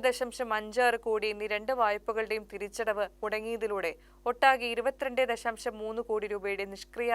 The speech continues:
ആസ്തിയായിട്ടുണ്ട്. മാലാങ്കുളം കൺസ്ട്രക്ഷൻസ് തന്റെ മരുമക്കളുടെയും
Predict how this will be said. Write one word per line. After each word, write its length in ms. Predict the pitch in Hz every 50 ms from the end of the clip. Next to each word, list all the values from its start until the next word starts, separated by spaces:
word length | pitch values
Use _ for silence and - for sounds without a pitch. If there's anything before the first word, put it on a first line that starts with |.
| 214 196
ആസ്തിയായിട്ടുണ്ട്. 680 | 196 - - - 214 196 175 165 160 - 160 160 160 165 - - - - - - - - - - -
മാലാങ്കുളം 560 | 208 220 220 233 240 247 247 240 262 254 254 254 247
കൺസ്ട്രക്ഷൻസ് 640 | 233 220 - - - 247 240 - 254 240 233 - -
തന്റെ 200 | 240 220 233 240 220
മരുമക്കളുടെയും 680 | 233 220 220 220 233 226 - 240 240 220 220 220 220